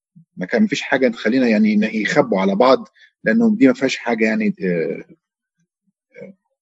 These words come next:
فيها زي خجل أو، يعني، حاجة يت-، يخبيها.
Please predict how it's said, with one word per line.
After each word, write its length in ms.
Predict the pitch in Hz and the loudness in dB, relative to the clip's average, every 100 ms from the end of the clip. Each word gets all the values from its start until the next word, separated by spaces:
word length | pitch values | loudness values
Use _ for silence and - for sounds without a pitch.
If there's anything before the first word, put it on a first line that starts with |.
| _ | _
فيها 200 | - 120 | 2 4
زي 200 | 101 101 | 6 2
خجل 400 | - 131 110 98 | 4 2 2 0
أو، 300 | 104 95 87 - | 0 -2 -2 -8
يعني، 340 | 92 80 76 _ _ _ _ _ _ - - _ _ _ _ | -14 -14 -16 _ _ _ _ _ _ -20 -20 _ _ _ _
حاجة 240 | - 120 107 | -2 2 2
يت-، 100 | 92 | 2
يخبيها. 600 | - 95 - 92 90 - | 2 0 0 -4 -4 -8